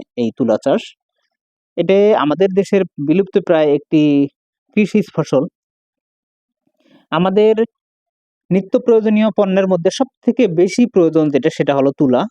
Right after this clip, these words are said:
এই তুলা দ্বারাই আমাদের পরনের কাপড়ের বিভিন্ন ধরনের সুতা তৈরি হয়। এটা কিন্তু আমাদের দেশ থেকে মোটামুটিভাবে বিলুপ্ত প্রায় একটি কৃষি পণ্য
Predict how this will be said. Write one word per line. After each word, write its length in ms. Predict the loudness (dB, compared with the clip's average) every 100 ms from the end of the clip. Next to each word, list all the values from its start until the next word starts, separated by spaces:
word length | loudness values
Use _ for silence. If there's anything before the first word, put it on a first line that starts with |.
| -2
এই 100 | -2 0
তুলা 200 | 0 0
দ্বারাই 340 | 0 0 2 0 -4 _ _ _ -4
আমাদের 380 | -2 0 0 -2 -6 -20 -20 -10 -2
পরনের 360 | 0 0 -2
কাপড়ের 460 | -2 -2 0 0 0
বিভিন্ন 300 | -4 -4 -4 -2
ধরনের 340 | -2 0 -2 _ _ _ _ _ _
সুতা 280 | -8 -2 0
তৈরি 280 | 2 0 0
হয়। 200 | -2 -4 _ _ _ _ _ -6
এটা 140 | -2 -2
কিন্তু 220 | -2 -2
আমাদের 260 | 0 0 -2
দেশ 140 | -4 -6
থেকে 160 | -2
মোটামুটিভাবে 560 | 0 0 -2 0 0 0 -2 -2
বিলুপ্ত 320 | -2 -2 -2
প্রায় 240 | 0 0 0
একটি 260 | -2 -2 0 -2 -8 _ _ _ _ _
কৃষি 280 | -4 -2 -6
পণ্য 240 | -2 -2